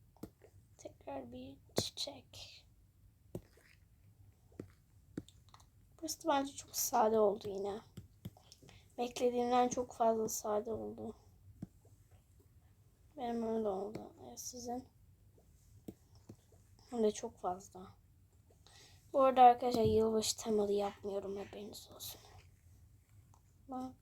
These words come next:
kapıda yazıyorum. Aklıma hep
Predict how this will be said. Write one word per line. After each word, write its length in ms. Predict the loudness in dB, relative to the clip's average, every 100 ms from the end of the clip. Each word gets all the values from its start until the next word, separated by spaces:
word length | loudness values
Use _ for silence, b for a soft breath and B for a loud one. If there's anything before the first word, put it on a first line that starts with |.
| -10
kapıda 460 | -8 -8 -8 -8 -4
yazıyorum. 1080 | -4 -4 -6 -6 -6 -8 -10 -12 -12 -16 -18 -20 -20 -20 -20 -20 -20 B B B B B B -20 -20 _
Aklıma 1400 | 4 6 6 2 -20 _ -20 -14 0 6 8 10 10 8 6 -12 -20 -4 -2
hep 480 | -2 -6 4 6 6